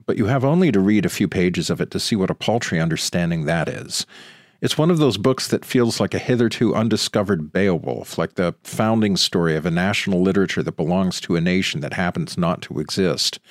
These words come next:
Or perhaps it's like one of those imaginary objects from Borges's make-believe world of Clun that somehow begin manifesting in the real world.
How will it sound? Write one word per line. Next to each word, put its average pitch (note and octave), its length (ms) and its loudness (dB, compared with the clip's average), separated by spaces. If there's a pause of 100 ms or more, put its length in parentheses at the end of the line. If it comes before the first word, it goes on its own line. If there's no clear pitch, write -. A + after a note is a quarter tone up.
(720)
Or D2+ 200 -2
perhaps F#2 460 -2
it's E2+ 160 -6
like F2 160 0
one F#2+ 140 0
of E2 60 -2
those F#2 200 0
imaginary F2+ 600 2
objects F#2+ 500 -2
from D#2+ 220 -4
Borges's E2 800 0
make-believe F2+ 680 -2
world F2 380 0
of - 280 -12
Clun F2 480 0
that F2 180 -6
somehow F#2+ 360 0
begin F2+ 400 0
manifesting F2 680 -2
in D#2+ 100 -6
the D#2 100 -4
real F#2+ 260 2
world. - 440 -8